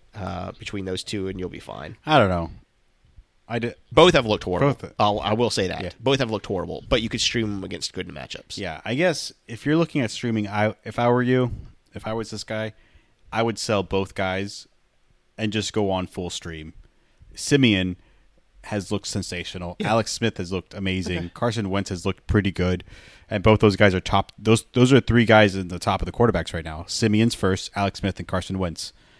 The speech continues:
Speaker 1: That's great advice. That is great advice.
Speaker 2: So tr-
Speaker 1: If you could sell either one of these
Speaker 2: Or
Speaker 1: guys or
Speaker 2: yeah.
Speaker 1: both, I would, I'd probably just sell one. I'd keep, I'd keep Newton and try to sell Wilson to somebody who really loves Seattle.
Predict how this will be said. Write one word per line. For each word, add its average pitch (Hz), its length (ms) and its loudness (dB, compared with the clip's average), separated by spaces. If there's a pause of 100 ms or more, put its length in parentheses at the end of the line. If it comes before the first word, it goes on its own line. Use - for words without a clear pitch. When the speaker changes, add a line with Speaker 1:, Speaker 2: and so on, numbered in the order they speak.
(680)
Speaker 1:
That's 117 200 -2
great 92 200 -2
advice. - 580 -10 (240)
That 110 140 2
is 101 80 -4
great 92 200 -2
advice. 85 200 -10
Speaker 2:
So 127 80 0
tr- - 140 -4 (260)
Speaker 1:
If 90 200 -4
you 113 100 -2
could 143 100 0
sell 123 400 0
either 117 200 2
one 110 140 -4
of 107 60 -8
these 104 200 -6
Speaker 2:
Or - 40 -12
Speaker 1:
guys 101 420 0
or 98 160 -2
Speaker 2:
yeah. 104 80 0
Speaker 1:
both, 110 360 -2 (1040)
I 180 120 0
would, 208 160 2
I'd 175 140 -2
probably 196 180 -2
just 160 160 0
sell 107 180 2
one. 95 400 -4
I'd 156 200 2
keep, - 320 -4 (200)
I'd 139 180 2
keep 117 260 0
Newton 101 240 -2
and 98 100 -6
try 156 140 0
to 147 60 -4
sell 107 220 -2
Wilson 95 480 -4
to - 160 -6
somebody 95 300 -4
who 95 100 -4
really 95 220 -4
loves 92 200 -6
Seattle. 92 460 -6